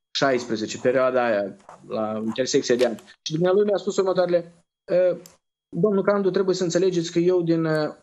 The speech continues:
unsprezece luni de a fi prim-ministru am trăit după aia cincisprezece ani. Și de ce să nu merg eu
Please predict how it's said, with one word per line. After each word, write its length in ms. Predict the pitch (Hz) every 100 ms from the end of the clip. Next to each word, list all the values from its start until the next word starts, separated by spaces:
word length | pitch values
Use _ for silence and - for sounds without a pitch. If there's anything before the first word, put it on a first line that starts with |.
| _ -
unsprezece 520 | 185 185 165 165 160 160
luni 220 | 175 165
de 80 | 151
a 40 |
fi 160 | 147 160
prim-ministru 500 | 156 160 170 165 156
am 100 | 151
trăit 280 | 156 160
după 180 | 156 143
aia 160 | 151 147
cincisprezece 540 | - 147 - 147 127
ani. 200 | 110 85 - _ _ -
Și 200 | - 175
de 80 |
ce 160 | 190 247
să 140 | 226
nu 100 | 170
merg 280 | 165 151 135
eu 260 | 143 139